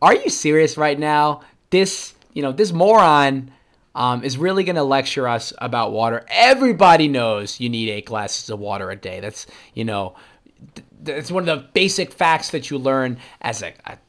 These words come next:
child. Your parents tell you, your teachers tell you, your doctors tell you. But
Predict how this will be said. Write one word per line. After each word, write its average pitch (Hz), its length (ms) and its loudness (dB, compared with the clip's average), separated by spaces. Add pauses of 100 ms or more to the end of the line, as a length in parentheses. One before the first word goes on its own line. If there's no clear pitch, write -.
(120)
child. 202 420 6
Your - 80 -8
parents 190 340 0
tell 185 160 2
you, 180 80 -4
your 135 100 -4
teachers 175 360 -8
tell 175 120 0
you, 156 60 -2
your 135 80 -2
doctors 156 380 2
tell 151 180 0
you. 139 200 -4 (520)
But - 320 4